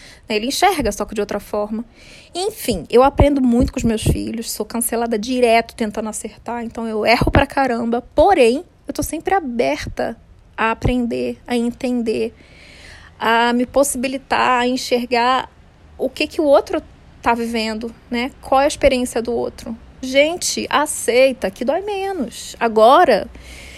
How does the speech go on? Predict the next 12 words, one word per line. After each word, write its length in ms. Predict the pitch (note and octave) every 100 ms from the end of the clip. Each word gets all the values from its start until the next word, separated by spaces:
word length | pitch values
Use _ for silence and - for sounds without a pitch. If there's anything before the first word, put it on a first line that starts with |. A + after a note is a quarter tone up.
| - - - - - - - -
pronome 560 | - C4+ B3+ C4+ E4 B3+
não 140 | A#3+
tem 180 | B3 B3+
a 60 | A#3+
ver 240 | G#3+ A#3
com 460 | A#3 A#3 G3+ F#3+ F#3 - - - - - - - - - - - -
sexo 580 | - A#3+ A#3 A3+ -
ou 60 | A#3
gênero, 420 | A#3 A#3 A#3 A#3+
é 20 |
uma 120 | G#3+ A#3+
escolha, 640 | - - B3 B3 G#3+ A3